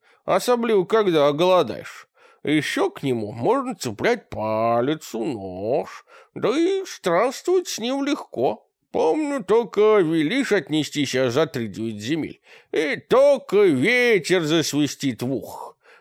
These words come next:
Правда, иной раз в такие места заносило, разок даже к ящеру". Дед Тарас зябко передернул узкими плечами. Хоть не помнил подробностей, но впечатление, видать, осталось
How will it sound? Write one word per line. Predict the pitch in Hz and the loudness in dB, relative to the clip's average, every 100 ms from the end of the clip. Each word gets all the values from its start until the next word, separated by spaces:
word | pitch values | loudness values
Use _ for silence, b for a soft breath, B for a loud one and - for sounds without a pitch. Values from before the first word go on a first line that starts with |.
| _ | _
Правда, | - 262 254 240 233 240 247 240 | -2 2 2 2 4 6 6 4
иной | 160 147 170 202 | 2 2 4 4
раз | 180 170 | 2 2
в | |
такие | - 120 - 254 381 | -2 -2 0 0 2
места | 349 302 - 254 247 | 2 0 0 2 2
заносило, | 214 240 214 190 214 202 208 202 196 - | 2 0 0 -2 0 2 4 4 2 0
разок | 117 127 147 147 240 226 | 0 2 2 2 0 0
даже | 143 165 165 202 214 - | 2 2 4 2 2 -4
к | 135 | -6
ящеру". | 113 110 - - 175 113 - _ _ _ _ _ | -4 -4 -4 -2 0 -2 -6 _ _ _ _ _
Дед | - 117 247 - | -8 -4 -4 0
Тарас | 170 147 196 160 | 0 2 2 0
зябко | 127 151 - - | 0 0 -2 -4
передернул | 147 147 123 123 131 147 - | 0 2 2 0 2 -2 -2
узкими | 113 - 120 120 | -8 -6 -4 -4
плечами. | 123 156 - 98 - _ _ _ _ _ _ | -4 -6 -6 -10 -18 _ _ _ _ _ _
Хоть | 175 196 | -6 -4
не | 202 | -6
помнил | 165 185 185 165 | -4 -2 0 -2
подробностей, | 139 127 123 185 196 127 - - - - | 0 0 0 -2 -2 -6 -8 -12 -20 -12
но | 107 196 | -8 -8
впечатление, | - 180 131 - 123 135 135 | -8 -10 -10 -4 -4 -2 -4
видать, | 123 117 120 | -2 -2 -2
осталось | 117 - 107 107 - | -6 -4 -4 -4 -8